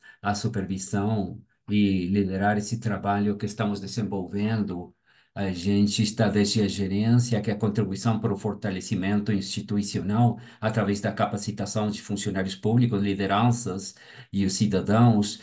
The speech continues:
é, é fundamental para o desenvolvimento na América Latina e o Caribe. A gente visa os, que os programas, é, profu-, aprofundam para o desempenho eficaz dos nossos funcionários na região,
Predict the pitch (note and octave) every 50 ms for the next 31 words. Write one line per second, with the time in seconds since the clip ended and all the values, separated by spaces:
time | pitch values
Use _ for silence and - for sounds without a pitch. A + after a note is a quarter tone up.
0 | - - A2+ A#2 A#2 A2 - - - C#3+ D3 C3 C3+ C3 B2+ A#2+ A#2 A#2 - -
1 | B2 G2+ F2+ F2 F2 - - - G#2+ G#2 - G#2+ G#2 - A#2 G#2+ G2 F#2+ G#2 G#2
2 | G2 G2 G2+ G2 F#2+ G2 G#2+ A2 A2+ A2+ A2+ G#2+ G#2 - - F2+ F2 - - -
3 | _ _ _ - G2 G#2 G2 F#2+ G2 G2+ G#2 A2+ - A2 G2+ F#2+ F#2+ - - A#2
4 | A2+ A2+ A2+ A#2 A#2 B2 C3+ A#2+ A2+ G#2+ F#2+ G2 G2 F#2 - - - _ _ _
5 | _ - G2+ G2+ G2+ G#2+ A2 G#2+ - - A#2 - G#2 G#2+ A2+ A#2+ A#2+ A#2 - F#2+
6 | F2 F#2 F#2 - - G2+ G2+ G2 G2 - A#2+ A2+ - - - B2+ A#2+ A#2 - -
7 | B2 G#2+ F#2+ G2 G#2 G#2 G#2+ G#2+ G#2+ A2 A2 - - - - - - _ _ -
8 | F#2+ F#2+ F#2 F#2 F2+ F2+ F2 E2+ - - - - - - A#2+ A#2 A#2 - - A#2+
9 | A#2 G#2+ G#2+ - B2 A#2 A#2 B2 A#2 A#2 - B2 A#2+ A#2 G#2+ F#2+ F#2 F2+ E2+ E2
10 | - - _ _ _ _ _ _ _ _ - G#2 G#2 G2+ G2 G2+ G#2 G2+ A2 G#2
11 | - - G#2 F#2+ G#2+ G#2 G2 G#2 G#2 G2+ - - A#2 - - - G#2+ G#2 G#2 G#2
12 | G2+ G2+ - - - - _ _ - - G#2+ G#2 G#2+ A2 G#2 G#2+ - A#2+ A#2 -
13 | A2+ G2+ - - G#2+ F2+ F#2+ G#2 G#2 G#2 A2 A2 A#2 A2+ G2+ F#2+ A#2 - - A2+
14 | A2 F2 F2 - -